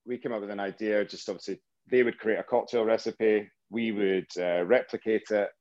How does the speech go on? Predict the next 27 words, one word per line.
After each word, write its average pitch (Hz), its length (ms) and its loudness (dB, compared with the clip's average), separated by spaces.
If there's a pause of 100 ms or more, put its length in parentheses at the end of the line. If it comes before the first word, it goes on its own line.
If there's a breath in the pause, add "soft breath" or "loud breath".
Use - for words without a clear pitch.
and 92 320 -6
distribute 101 540 -4
it 87 100 -2
around 92 300 -2
the 87 120 -16
U 87 200 -2
K. 101 260 6 (720)
And 92 460 4
we 110 80 8
were 107 120 8
using 107 500 4
out-of-work 101 460 4
bartenders 113 960 2
to 92 680 -2
facilitate 104 500 0
this, 110 340 0
to 90 200 -4
develop 104 420 2
the 104 80 2
drinks, 107 500 2
but 95 100 -4
then 101 140 2
also 131 320 6
to - 200 -18
deliver 107 340 2
them 82 220 -6
on 80 100 -14